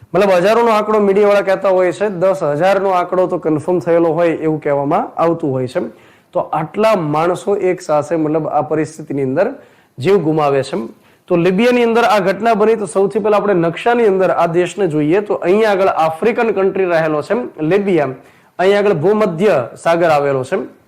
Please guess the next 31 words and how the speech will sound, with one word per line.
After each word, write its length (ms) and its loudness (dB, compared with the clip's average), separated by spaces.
હવે 140 2
અહીંયા 300 2
આગળ 180 2
આપણે 260 2
વિશ્વના 440 0
નકશામાં 500 0
તો 80 0
લિબિયા 340 2
ક્યાં 240 0
છે 120 -2
એ 80 4
તો 120 -2
જોઈ 180 2
લીધું, 420 -2
સાથે 420 -2
અહીંયા 300 0
આગળ 140 0
લિબિયાને 560 2
આપણે 240 0
ઝૂમ 300 0
કરીને 280 -2
જોઈએ, 360 0
તો 180 -6
જેથી 300 -4
કરીને 280 -2
આસપાસના 600 -4
જે 100 -2
પાડોશી 500 0
દેશ 280 -6
છે 60 -4
આપણને 500 -4